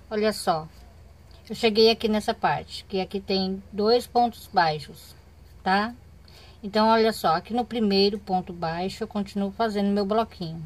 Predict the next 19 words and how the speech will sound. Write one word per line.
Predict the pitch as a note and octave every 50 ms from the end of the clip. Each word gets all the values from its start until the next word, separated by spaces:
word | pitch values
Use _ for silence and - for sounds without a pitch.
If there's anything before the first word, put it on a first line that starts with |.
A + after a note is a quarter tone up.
| - -
Então, | - F#3+ F3+ F3+
aqui | F3+ - F#3+
eu | F3
faço | F3 - F3+ E3+ E3 D#3+ - F3+
uma | E3+ D#3+
correntinha. | - - E3+ E3+ E3+ F3 E3 - - - F#3+ F#3 G3+ A3+ B3 C4+ - - - - - - - - - - - - - - - - - - - - - - - - - - - - - - - - - - - - - -
Aqui | F3 F#3+ F#3+ - G#3
no | G3 G3+ G3
primeiro | - G3 F#3+ G3 G3 G3 G3+ G3 G3
ponto | G3 - F#3 F#3 F3+ F#3
baixo, | E3+ E3+ F3+ F3+ F3+ F#3 G3 F#3+ F#3+ G3+
eu | F#3+
faço | - - F3 E3+ E3 - - F3
o |
bloquinho | F3 F3+ F3 E3 - - - - F#3+ F#3 F#3 F#3 F#3+ G3+ G#3+ A#3 C4 C#4 - - - - - - - - - - - - - - - - - - - - - - - - - - - - - - -
de | F3+ F3 E3
três | - - G3 F3+ F#3 F#3 F#3 F#3 F#3 -
pontos | - - F3 F3 E3 - E3 D#3+ - -
altos, | F3 E3 E3+ F3+ F#3+ G#3 G#3 - - - -